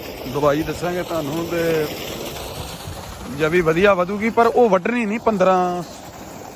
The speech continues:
ਦਸ ਪੰਦਰਾਂ ਦਿਨ ਨਹੀਂ ਵੱਢਣੀ। ਆਪਣੀ ਜਵੀ ਚੈੱਕ ਕਰੋ, ਪਾਣੀ ਚੱਲ ਰਿਹਾ, ਉਹਨੂੰ ਇੱਕ ਪਾਣੀ ਲਾਓ। ਆਪਾਂ ਸਪਰੇਅ ਤੁਹਾਨੂੰ ਦੱਸਾਂਗੇ,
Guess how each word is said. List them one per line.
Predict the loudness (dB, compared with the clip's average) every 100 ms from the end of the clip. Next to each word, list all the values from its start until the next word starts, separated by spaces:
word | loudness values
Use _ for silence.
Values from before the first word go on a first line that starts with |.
| -4
ਦਸ | 0 0
ਪੰਦਰਾਂ | -2 -4 0 0
ਦਿਨ | 0 -4 -2
ਨਹੀਂ | -2 -2
ਵੱਢਣੀ। | -4 -4 -8 -10 -14 -16 -14 -14 -14 -14 -14 -14 -14 -14 -14 -10 -10
ਆਪਣੀ | -8 -8
ਜਵੀ | -6 -6 -4
ਚੈੱਕ | -4 -2
ਕਰੋ, | -4 -6 -10 -12 -12 -12 -12 -12 -12 -12 -12 -12 -12 -12 -12 -12 -10 -12 -12 -6
ਪਾਣੀ | -2 -2 0
ਚੱਲ | 0
ਰਿਹਾ, | 2 2
ਉਹਨੂੰ | 2 0
ਇੱਕ | -4 0
ਪਾਣੀ | 2 2 2
ਲਾਓ। | 4 4 2 -6 -12 -12 -8 -6
ਆਪਾਂ | -2 -4
ਸਪਰੇਅ | -4 -2 0
ਤੁਹਾਨੂੰ | 2 0
ਦੱਸਾਂਗੇ, | 0 -2 -2 -4